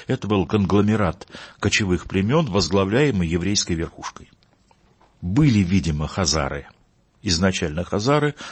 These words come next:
но ко времени плотных контактов с восточными славянами они уже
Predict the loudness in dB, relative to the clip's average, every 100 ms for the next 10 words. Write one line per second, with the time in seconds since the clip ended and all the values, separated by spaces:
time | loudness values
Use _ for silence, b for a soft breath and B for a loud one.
0 | B 2 2 2 0 0 0 0 0 2
1 | 2 0 -6 -6 -8 -6 -8 -8 -10 -10
2 | -12 B B -4 -2 -2 -2 -2 -2 -2
3 | 0 0 0 2 0 -2 B B B -2
4 | 0 2 0 -2